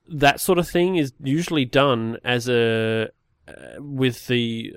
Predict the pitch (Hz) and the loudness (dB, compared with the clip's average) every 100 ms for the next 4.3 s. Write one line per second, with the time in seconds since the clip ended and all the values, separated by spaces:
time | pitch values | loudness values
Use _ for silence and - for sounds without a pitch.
0 | - 117 - - 127 135 131 110 107 104 | -10 -8 -6 -6 -2 -2 -2 -6 -6 -8
1 | - 110 104 110 117 123 147 147 143 127 | -8 -10 -8 -10 -8 -2 0 2 0 -2
2 | - 131 110 107 113 110 101 98 95 - | -2 0 0 -4 -4 -6 -8 -10 -12 -16
3 | - 120 117 120 123 117 - - 127 - | -12 -6 -6 -4 -6 -6 -8 -8 -8 -6
4 | 143 139 143 | -4 -4 -4